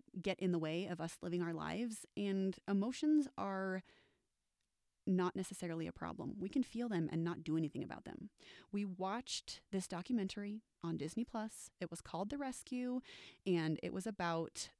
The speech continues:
that soccer team that got su-, uh, that got stuck in the cave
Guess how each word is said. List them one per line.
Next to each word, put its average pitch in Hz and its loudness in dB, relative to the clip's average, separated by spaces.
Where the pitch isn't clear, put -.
that - -2
soccer 165 -4
team 214 2
that 160 -4
got - -4
su-, - -6
uh, 185 -4
that 175 -6
got - -4
stuck - -4
in 175 2
the 156 -2
cave 170 -2